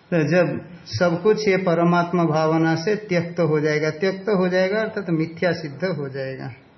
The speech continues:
तीन नंबर टिप्पणी, हाँ, तीन, आप लोगों के पुस्तक में त्यक्त के ऊपर जो टिप्पणी दिए हैं, देखिए, "त्यक्तम स्यात्,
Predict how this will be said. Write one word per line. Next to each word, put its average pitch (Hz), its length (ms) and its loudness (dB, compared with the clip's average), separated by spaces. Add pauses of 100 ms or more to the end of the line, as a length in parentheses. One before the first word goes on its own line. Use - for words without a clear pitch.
(640)
तीन 147 100 -6
नंबर 143 300 -6
टिप्पणी, 151 480 -8
हाँ, 143 300 -4
तीन, 175 240 0
आप 170 300 0
लोगों 175 340 0
के 175 100 -8
पुस्तक 175 420 -4
में 185 180 0
त्यक्त 180 300 -2
के 196 200 0
ऊपर 175 240 -4
जो 170 100 -4
टिप्पणी 165 420 -2
दिए 156 160 -4
हैं, 165 140 0
देखिए, 165 240 -2
"त्यक्तम 170 540 -2
स्यात्, 160 360 -2